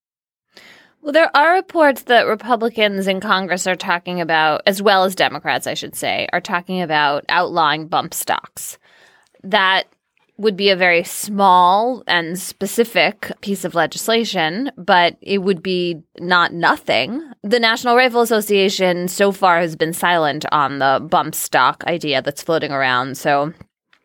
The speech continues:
maybe they will yet quash it. But when you see people like John Cornyn talking about it, you think, "Hmm, well, maybe the Republicans could actually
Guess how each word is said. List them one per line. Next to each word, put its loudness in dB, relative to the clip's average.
maybe 0
they 2
will 0
yet 0
quash 0
it. -8
But 2
when -2
you 2
see 0
people -2
like 2
John 2
Cornyn -2
talking -4
about 2
it, 0
you -8
think, -2
"Hmm, -4
well, 2
maybe -2
the 0
Republicans -2
could -4
actually -2